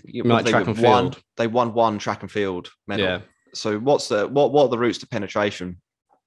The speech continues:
Speaker 1: um, in, in India? Well, cricket is definitely one of them,
Speaker 2: Yeah,
Speaker 1: isn't it? So
Speaker 2: hockey.
Speaker 1: hockey, yeah. Um, so
Speaker 2: And
Speaker 1: I, I,
Speaker 2: I think is it, is it, it's, it's either, I think perhaps, I think shooting, shooting or archery, I think there, uh, is another quite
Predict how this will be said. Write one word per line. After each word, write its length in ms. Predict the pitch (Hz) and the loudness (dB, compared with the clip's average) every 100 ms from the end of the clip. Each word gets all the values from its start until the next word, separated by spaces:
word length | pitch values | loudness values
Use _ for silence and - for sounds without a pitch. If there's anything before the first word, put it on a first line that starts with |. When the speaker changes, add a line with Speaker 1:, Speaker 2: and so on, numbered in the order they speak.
| _ | _
Speaker 1:
um, 540 | 95 92 90 90 90 90 | -4 -2 -2 -4 -6 -10
in, 420 | 95 95 92 90 - | -8 -6 -6 -10 -10
in 120 | 90 | -10
India? 340 | 92 92 90 90 | -8 -6 -6 -6
Well, 100 | 98 - | -8 -10
cricket 260 | 110 - | -10 -12
is 80 | - | -8
definitely 340 | 95 - 90 | -8 -8 -10
one 160 | 90 92 | -10 -8
of 60 | 90 | -4
them, 100 | 110 | 0
Speaker 2:
Yeah, 60 | |
Speaker 1:
isn't 160 | 104 98 | 0 -2
it? 40 | |
So 40 | - | 2
Speaker 2:
hockey. 500 | 139 160 135 123 110 - - - _ _ - | 0 4 4 4 0 -8 -20 -20 _ _ 0
Speaker 1:
hockey, 340 | 139 - 127 | 0 2 -2
yeah. 420 | 117 127 120 117 113 | 2 2 4 2 2
Um, 640 | 131 127 123 123 123 117 _ - | 2 4 2 0 -4 -6 _ -6
so 140 | - | 4
Speaker 2:
And 200 | 151 147 | 6 8
Speaker 1:
I, 100 | 135 | 6
I, 20 | 143 | 4
Speaker 2:
I 120 | - | 2
think 140 | 220 | 2
is 140 | 185 202 | 4 2
it, 80 | |
is 120 | 175 175 | 2 2
it, 120 | 165 | 0
it's, 160 | 165 | -2
it's 160 | 175 180 | -2 2
either, 160 | 196 180 | 4 4
I 80 | |
think 220 | 180 254 170 | 2 -4 -2
perhaps, 300 | 208 - 196 | -2 -2 0
I 40 | |
think 140 | 208 | 0
shooting, 720 | 202 - 214 208 165 147 143 - _ - | 2 2 2 2 0 0 0 -4 _ -12
shooting 420 | - 185 175 151 | -2 -2 0 0
or 140 | 143 151 | 2 2
archery, 420 | 143 - 113 101 | 0 -2 -6 -4
I 60 | |
think 260 | 98 104 - 107 | -4 -8 -10 -8
there, 340 | 101 98 - | -4 -4 -4
uh, 160 | 104 - | -4 -4
is 140 | 107 | -6
another 260 | 110 110 107 | -4 -4 -4
quite 280 | - 101 | -4 -4